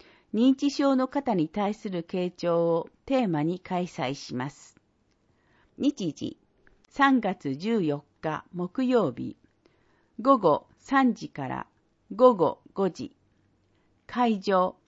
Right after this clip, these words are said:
十日町地域振興局、健康福祉部。十日町市高山八百五十七。講師、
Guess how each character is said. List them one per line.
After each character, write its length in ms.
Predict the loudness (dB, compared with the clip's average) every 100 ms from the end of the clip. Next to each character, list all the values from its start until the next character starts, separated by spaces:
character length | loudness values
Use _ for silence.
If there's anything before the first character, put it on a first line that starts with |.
| _
十 220 | 0 2 2
日 120 | 2
町 360 | 2 0 -4
地 220 | -14 -6 -6
域 220 | -4 -6
振 300 | -4 -2 -2
興 280 | 0 -2 -2
局、 480 | -4 -10 -12 -20 _ _ _ _ _ _ _
健 220 | 0 2
康 340 | 2 4 4 4
福 240 | 0 -10
祉 220 | -8 -8
部。 180 | -10 -12 _ _ _ _ _ _ _ _ _ _ _ -2
十 220 | 2 2
日 140 | 2
町 280 | 2 0 -2
市 260 | -14 -18 -20 -14
高 260 | -4 0
山 460 | 2 2 0 -4 -8 _ _
八 180 | -8 -6 -2
百 320 | -2 -2 -2
五 160 | -2
十 280 | -2 -2 -2
七。 380 | -2 -2 -4 -8 _ _ _ _ _ _ _ _ _ _ _ _ _ _ _ _ _ _ _ _ _ _ _ _ _
講 260 | -2 0 0
師、 300 | -2 -16